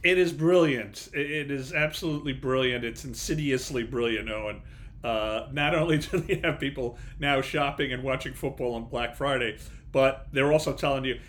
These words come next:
"Hey, don't go to Walmart on Black Friday. You don't wanna deal with those crowds. Just shop on Amazon on Cyber Monday. We'll, we'll take care of everything." Meanwhile, day after Thanksgiving, you know, loosen your belt, kick back, have some leftovers, watch some football.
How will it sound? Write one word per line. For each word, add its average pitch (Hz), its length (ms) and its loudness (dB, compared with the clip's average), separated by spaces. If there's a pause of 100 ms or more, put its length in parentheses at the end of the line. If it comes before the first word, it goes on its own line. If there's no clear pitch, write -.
"Hey, 190 380 4 (200)
don't 269 200 4
go 233 120 6
to 185 60 8
Walmart 156 500 6
on 127 140 2
Black 131 280 2
Friday. 127 340 4
You 240 180 2
don't 202 120 6
wanna 151 200 4
deal 135 180 4
with 120 100 0
those 113 140 -2
crowds. 117 380 -2 (220)
Just 349 180 2
shop 233 300 6
on 175 100 6
Amazon 165 520 6
on 143 80 -2
Cyber 147 420 2
Monday. 135 340 4
We'll, 143 160 0
we'll 156 120 -4
take 165 220 0
care 147 240 6
of 135 100 0
everything." 120 400 0 (340)
Meanwhile, 214 760 4 (520)
day 233 240 6
after 233 200 2
Thanksgiving, 214 960 2
you 170 260 -2
know, 170 140 4
loosen 220 380 -2
your 196 100 0
belt, 185 480 4
kick 247 300 0
back, 185 480 6
have 220 180 2
some 208 180 -6
leftovers, 180 680 2
watch 165 220 2
some 151 100 -4
football. 113 500 -10